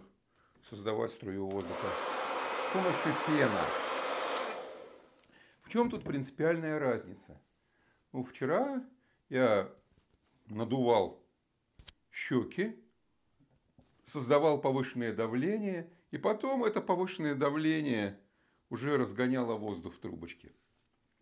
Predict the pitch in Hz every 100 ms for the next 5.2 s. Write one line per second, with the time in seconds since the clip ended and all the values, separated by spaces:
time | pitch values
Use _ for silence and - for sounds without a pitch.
0 | _ _ _ _ 113 113 151 175 220 220
1 | 226 220 214 214 208 208 208 - - _
2 | 113 147 190 196 175 156 202 202 190 185
3 | 185 - 180 170 180 185 185 180 202 208
4 | 185 135 - 131 135 131 147 151 262 262
5 | 254